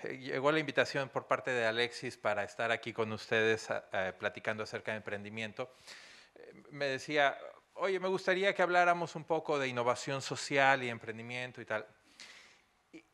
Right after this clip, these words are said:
y yo no sé si soy la persona correcta para hablar de ello, no lo sé, a lo mejor no, tal vez no lo sea. Es más, es ma-, es muy probable que no sea yo la persona correcta para hablar de emprendimiento e innovación social,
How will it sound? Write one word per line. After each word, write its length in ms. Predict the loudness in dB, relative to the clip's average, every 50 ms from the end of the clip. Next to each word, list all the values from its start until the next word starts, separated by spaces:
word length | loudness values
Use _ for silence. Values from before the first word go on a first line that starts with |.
| _ _ _ _ _ _ _ _ _ _ _
y 100 | -20 _ -12
yo 200 | 0 6 6 6
no 140 | 6 6 2
sé 240 | 4 6 6 6
si 160 | 6 4 0 0
soy 200 | 4 4 6 6
la 140 | 6 6
persona 420 | 6 4 0 0 -4 -2 -2 -2 -2
correcta 480 | 0 -2 0 0 0 -2 0 -4 -4
para 200 | -2 0 0 0
hablar 280 | 0 0 0 -2 -2 -2
de 160 | -6 -8 -8
ello, 200 | -8 -12 -14 -14 -16 _ _ _ _ _ -2
no 180 | 2 4 4
lo 140 | 4 4 2
sé, 260 | 0 -2 -4 -6 -6 -10 -20 _ _ _ _ -2
a 80 | 0
lo 100 | 2 2
mejor 360 | 4 4 6 8 8 8 10
no, 400 | 10 8 8 8 6 -6 -14 -20 _ _ _ _ _ _ _
tal 180 | 6 6 6 8
vez 160 | 6 2 2
no 120 | 2 2
lo 100 | 2 2
sea. 280 | -2 2 4 4 4 2 -2 -16 -20 -20 -20 -20 -20 -20 -20 -20 -20 _ _ _ _ _ _ _ -2
Es 100 | 0 2
más, 240 | 6 8 6 8 6
es 100 | 4 6
ma-, 180 | 10 8 10 10
es 120 | 8 6
muy 160 | 8 8 6 6
probable 720 | 6 8 8 10 12 12 12 12 8 6 2 2 0 -2
que 140 | -2 -2 -2
no 220 | 0 0 0 -2 -2
sea 340 | -4 -4 -4 -2 -2 -2
yo 220 | -4 -4 -4 -6 -4
la 160 | -4 -6 -6
persona 380 | -8 -16 -14 -14 -16 -16 -16 -18
correcta 280 | -18 -20 -20 -20 -20 _ _ -18 -10
para 160 | -8 -6 -6
hablar 200 | -6 -6 -6 -8
de 80 | -8 -8
emprendimiento 800 | -10 -10 -12 -12 -12 -12 -10 -8 -8 -8 -8 -4 -6 -6 -6 -6
e 80 | -10
innovación 500 | -12 -10 -10 -8 -10 -10 -10 -10 -10 -10
social, 500 | -10 -10 -10 -10 -10 -8 -10 -10 -10 -10